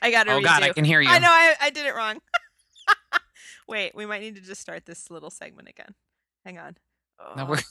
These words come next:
Speaker 2: <laughs> it's funny.
Speaker 1: This is
Speaker 2: I
Speaker 1: good.
Speaker 2: like it.
Speaker 1: I was testing I instead of actually sending it. Okay, wait. <laughs> I remember it.
Speaker 2: <laughs> Here it comes. It's gonna be so
Speaker 1: It's gonna
Speaker 2: awesome,
Speaker 1: be so,
Speaker 2: everybody.
Speaker 1: okay, here I am muting again. Talk amongst yourselves.
Speaker 2: Okay, so what did you guys do today, listeners?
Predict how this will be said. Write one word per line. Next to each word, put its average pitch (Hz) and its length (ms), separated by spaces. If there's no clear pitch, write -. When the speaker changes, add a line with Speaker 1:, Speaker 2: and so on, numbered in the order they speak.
Speaker 2:
<laughs> - 300
it's - 240
funny. 151 400
Speaker 1:
This - 160
is - 120
Speaker 2:
I 151 100
Speaker 1:
good. 220 80
Speaker 2:
like 247 220
it. 107 100
Speaker 1:
I 247 100
was 277 160
testing 254 460
I 190 80
instead 196 340
of 190 80
actually 185 340
sending 170 400
it. 151 180
Okay, - 220
wait. 180 300
<laughs> - 140
I 320 120
remember 294 580
it. 165 100
Speaker 2:
<laughs> - 40
Here 147 100
it 143 140
comes. 135 500
It's - 80
gonna 135 100
be 113 140
so 147 140
Speaker 1:
It's 135 360
gonna 101 140
Speaker 2:
awesome, 98 40
Speaker 1:
be 101 60
so, 101 120
Speaker 2:
everybody. 202 160
Speaker 1:
okay, 202 200
here 208 140
I 208 100
am 208 180
muting 240 300
again. 180 300
Talk 202 260
amongst 196 340
yourselves. 170 600
Speaker 2:
Okay, 117 480
so 120 520
what 127 140
did 127 100
you 156 120
guys 104 280
do 101 140
today, 95 340
listeners? 101 560